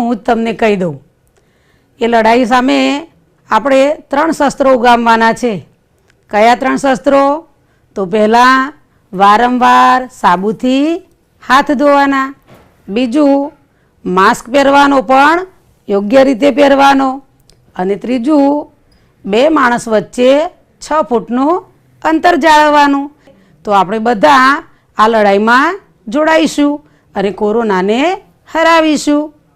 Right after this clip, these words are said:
બરાબર ને? હા. હવે બાળ દોસ્તો, આજે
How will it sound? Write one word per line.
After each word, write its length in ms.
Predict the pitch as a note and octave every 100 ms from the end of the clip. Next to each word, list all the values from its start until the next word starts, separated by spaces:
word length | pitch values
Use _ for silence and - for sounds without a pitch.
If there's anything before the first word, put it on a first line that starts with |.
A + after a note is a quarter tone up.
| _ _ -
બરાબર 400 | F3+ B3 - - F4
ને? 100 | G#3 B2+ - _ _ -
હા. 420 | G3 A3 F#3 C#3+ - _ _ _ -
હવે 320 | G3+ C#4+ C#4 D4 F4+ - _ _ _ G3+
બાળ 240 | G#3+ A3+ A#3
દોસ્તો, 300 | B3 - D4+ C4+ D#4+ - _ _ _ _ -
આજે 280 | G3+ G3+